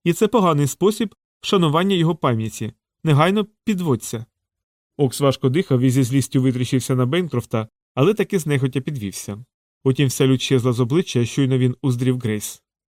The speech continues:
«О, господи, Грейс, вибач, я...» «Усе гаразд», перебила вона. «Зі мною все добре. Реджинальде, відведи його додому. Стело, ходімо, нам уже час». Грейс спиралася на руку Ганни і підвелася. Бенкрофт залишився на підлозі.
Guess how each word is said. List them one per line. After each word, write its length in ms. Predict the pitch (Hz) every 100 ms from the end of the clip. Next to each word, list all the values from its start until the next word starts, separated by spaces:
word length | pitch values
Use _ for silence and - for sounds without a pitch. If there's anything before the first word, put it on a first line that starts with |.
| _ _ _ -
«О, 120 | 131
господи, 360 | 135 127 139 147
Грейс, 360 | 147 110 - -
вибач, 460 | 135 123 107 - -
я...» 360 | 127 131 123 - _ _
«Усе 280 | - 110 131
гаразд», 360 | 131 113 101 - _ _ -
перебила 400 | 113 107 107 104
вона. 280 | 104 101 104 _ _ -
«Зі 180 | 107 120
мною 220 | 127 139
все 160 | -
добре. 340 | 110 104 107 - _ _ _
Реджинальде, 600 | 131 135 117 120 117 110
відведи 440 | 113 120 117 123 165
його 180 | 123 117
додому. 460 | 110 110 104 104 _ _ _
Стело, 380 | - - 127 120
ходімо, 380 | 117 123 117 113
нам 160 | 135 143
уже 180 | 117
час». 380 | 107 98 - - _ _ _ _ -
Грейс 260 | 120 190 240
спиралася 460 | - 190 170 143
на 120 | 147 135
руку 260 | 135 139
Ганни 280 | 123 180 151
і 40 | 127
підвелася. 680 | 127 127 110 101 - 110 - _ _ -
Бенкрофт 420 | 131 135 - 135
залишився 460 | 120 131 131 127 131
на 100 | 127
підлозі. 560 | 156 139 107 101 113